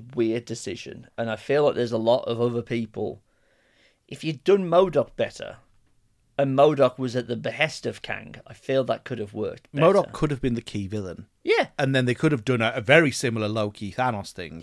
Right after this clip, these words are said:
Speaker 1: Yeah,
Speaker 2: with
Speaker 1: exactly
Speaker 2: that.
Speaker 1: that.
Speaker 2: If you, "Oh, modoc, we've just about, you know, you think he was bad. He works for this guy."
Speaker 1: Yeah, yeah, yeah.
Speaker 2: He was in the background.
Speaker 1: I, I just, it's a very baffling decision. Thankfully, one that we now don't have to, thankfully in the worst possible way, that
Speaker 2: Yes.
Speaker 1: we don't have to actually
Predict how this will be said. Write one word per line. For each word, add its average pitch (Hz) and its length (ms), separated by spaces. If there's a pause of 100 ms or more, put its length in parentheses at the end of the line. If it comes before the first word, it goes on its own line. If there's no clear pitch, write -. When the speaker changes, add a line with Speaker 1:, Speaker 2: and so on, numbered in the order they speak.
Speaker 1:
Yeah, 294 100 (220)
Speaker 2:
with 143 100
Speaker 1:
exactly 139 340
Speaker 2:
that. 143 160
Speaker 1:
that. - 80 (160)
Speaker 2:
If - 80
you, 165 100 (400)
"Oh, 208 180
modoc, 143 380
we've 131 100
just 156 220
about, 127 340
you 156 80
know, 113 120
you 131 160
think 147 260
he 165 160
was 113 160
bad. 90 320 (160)
He 131 160
works 113 300
for 95 100
this 131 240
guy." 82 320
Speaker 1:
Yeah, 127 160
yeah, 127 140
yeah. 101 140 (180)
Speaker 2:
He 104 60
was 92 120
in 104 80
the 92 60
background. 101 400 (180)
Speaker 1:
I, - 20
I 104 120 (100)
just, - 200 (120)
it's - 160
a - 100
very 107 440 (160)
baffling 107 420
decision. 98 400
Thankfully, 180 380
one 156 260
that 78 60
we 123 80
now 120 180
don't 110 200
have 113 220
to, 95 280 (920)
thankfully 120 440
in 107 60
the 107 80
worst 113 260
possible 123 360
way, 95 220
that 98 80
Speaker 2:
Yes. 92 160
Speaker 1:
we 127 60
don't 98 140
have 113 220
to 110 120
actually 104 340